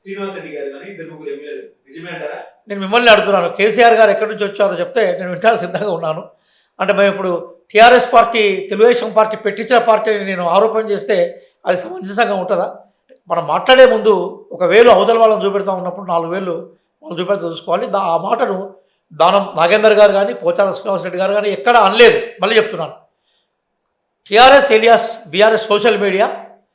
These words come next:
Speaker 2: వాళ్ళకు వాళ్ళే కూడా అమృత కల్పనలు చేసుకొచ్చి చేస్తున్నారు. టీడీపీ ఒక అంతరించిపోయిన పార్టీగా తెలంగాణలో, అంతరించిపోయిన పార్టీ గురించి మనం మాట్లాడుకోవడం అవ-, అవసరం కదా. మరి ఒక, అట్లా అనుకున్నప్పుడు టీడీపీ నుంచి పోయిన ఎమ్మెల్యేలు ఎక్కువ మంది టీఆర్ఎస్లో ఉన్నారా, కాంగ్రెస్లో ఉన్నారా?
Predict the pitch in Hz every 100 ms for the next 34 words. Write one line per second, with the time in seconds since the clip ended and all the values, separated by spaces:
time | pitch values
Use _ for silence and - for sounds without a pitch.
0 | _ _ - 165 185 262 262 254 247 240
1 | 202 185 240 233 214 220 196 185 185 -
2 | 208 - 165 147 _ - 254 302 302 277
3 | 254 254 262 262 254 226 196 196 196 180
4 | 180 190 190 180 202 _ _ _ _ _
5 | _ 202 254 269 294 240 262 262 220 233
6 | 254 240 214 220 190 202 240 226 214 214
7 | 180 175 196 180 196 175 190 - _ _
8 | _ 185 185 - - 233 190 165 214 226
9 | 262 262 269 - - _ _ 196 240 277
10 | 269 269 240 240 240 214 247 254 240 202
11 | 196 220 247 240 214 190 - - _ -
12 | 214 247 240 233 226 220 262 277 262 247
13 | 247 214 208